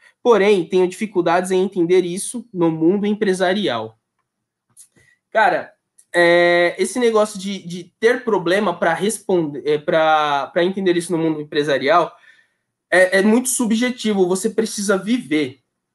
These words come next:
né? É, é, se você seguir as dicas que o Alex trouxe aqui e um pouquinho do que eu pincelei, do que eu complementei, você vai ver que é uma questão de você entender o outro lado da moeda. Entender quem é o seu cliente,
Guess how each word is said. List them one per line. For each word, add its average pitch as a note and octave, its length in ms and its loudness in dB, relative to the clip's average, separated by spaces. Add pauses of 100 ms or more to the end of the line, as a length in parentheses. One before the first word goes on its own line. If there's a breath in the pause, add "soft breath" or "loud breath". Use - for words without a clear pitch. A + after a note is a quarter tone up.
(360)
né? D#3 360 -2
É, D3+ 520 2
é, C#3+ 280 -6
se - 160 -8
você B3 180 -2
seguir A3+ 240 -4
as F#3+ 180 2
dicas F#3 240 -4
que - 80 -6
o E3+ 60 4
Alex D3+ 340 0
trouxe E3 400 2
aqui D#3+ 720 -2
e D3+ 120 -4
um D3+ 260 -2
pouquinho D3+ 320 -4
do D3+ 100 -6
que D3 140 -4
eu C#3 140 -2
pincelei, D3 500 -2
do D3 140 -8
que C3+ 60 -8
eu B2 60 -4
complementei, C#3 840 0 (320 loud breath)
você D#3 240 2
vai G3 160 6
ver E3+ 400 2 (480)
que G3 220 -6
é E3+ 80 2
uma F#3+ 140 2
questão G3+ 300 -2
de G3 100 -2
você G3 280 -2
entender G#3+ 520 0
o A3 140 2
outro A3+ 320 2
lado F#3+ 280 2
da G#3 120 2
moeda. D#3 520 0 (720)
Entender F3+ 540 0
quem F#3+ 180 -2
é F3 60 4
o E3+ 80 2
seu D3+ 240 -6
cliente, B2+ 540 -2